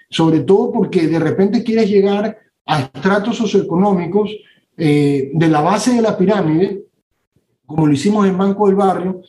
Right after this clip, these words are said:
que definitivamente tienen una tasa de morosidad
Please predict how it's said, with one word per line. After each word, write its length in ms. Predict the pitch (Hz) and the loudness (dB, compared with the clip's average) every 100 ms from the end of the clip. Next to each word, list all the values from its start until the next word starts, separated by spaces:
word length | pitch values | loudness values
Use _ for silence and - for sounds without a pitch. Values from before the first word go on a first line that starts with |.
| _ _ | _ _
que 120 | - | 0
definitivamente 800 | 185 180 185 170 220 254 254 247 | 0 0 0 0 0 0 0 0
tienen 240 | 196 226 240 | 0 0 0
una 320 | 240 214 190 - 208 | 0 -2 -6 -10 -4
tasa 300 | 226 214 240 | -2 0 0
de 60 | |
morosidad 760 | 214 180 170 - 156 185 202 196 | 2 0 -2 0 2 2 0 -4